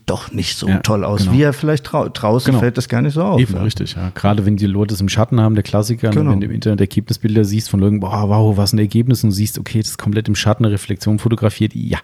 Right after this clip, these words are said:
Speaker 1: Ja.
Speaker 2: Da können wir
Speaker 1: Genau.
Speaker 2: jetzt beide unsere Autos draußen hinstellen, wir ba-, machen beide tolle Fotos und
Speaker 1: Ja.
Speaker 2: von hier sehe ich deinen, der ist nicht wirklich sauber und von meinem will ich gar nicht reden. Ähm, also, aber wir kriegen es hin. Ich brauch
Speaker 1: Ja.
Speaker 2: den, ich hab heute Morgen in der Tiefgarage gedacht, „Boah, krass, ist das Auto so sauber?“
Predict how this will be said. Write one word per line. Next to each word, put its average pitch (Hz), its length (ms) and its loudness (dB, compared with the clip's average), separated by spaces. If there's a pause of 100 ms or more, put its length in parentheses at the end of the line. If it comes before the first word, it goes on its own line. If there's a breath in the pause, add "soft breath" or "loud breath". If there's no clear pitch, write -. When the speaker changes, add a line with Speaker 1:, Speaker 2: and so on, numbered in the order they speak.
(180 loud breath)
Speaker 1:
Ja. 135 160 -2 (300 loud breath)
Speaker 2:
Da 101 100 -2
können 110 180 0
wir - 60 4
Speaker 1:
Genau. 120 100 2
Speaker 2:
jetzt - 40 -2
beide 113 200 4
unsere 120 240 0
Autos 113 220 -4
draußen 113 240 2
hinstellen, 117 340 0
wir 107 140 2
ba-, 110 100 -2
machen 104 280 0
beide 120 280 2
tolle 123 240 2
Fotos 127 400 0
und 113 80 -2
Speaker 1:
Ja. 113 60 -2
Speaker 2:
von 110 320 0
hier 113 180 2
sehe 113 160 4
ich 98 80 -2
deinen, 135 340 2
der 127 120 0
ist - 160 -2
nicht 127 180 0
wirklich 127 260 -2
sauber 123 380 2
und 117 260 -2 (200)
von - 160 0
meinem 107 200 4
will 110 80 2
ich 104 120 -6
gar 110 80 2
nicht 98 160 -2
reden. 135 240 2 (480 loud breath)
Ähm, 117 240 2
also, 117 280 0
aber 107 220 0
wir 104 60 2
kriegen 113 220 0
es - 40 -2
hin. 120 240 0
Ich - 120 -12
brauch - 160 -2
Speaker 1:
Ja. - 80 -2
Speaker 2:
den, 110 120 0
ich 107 100 -2
hab 113 120 2
heute 107 100 2
Morgen 127 200 4
in 156 40 2
der 131 80 0
Tiefgarage 147 500 0
gedacht, 127 360 -4
„Boah, 160 120 -8
krass, - 320 -6
ist 95 160 -8
das - 140 -10
Auto 95 160 -6
so 92 160 -6
sauber?“ 113 460 0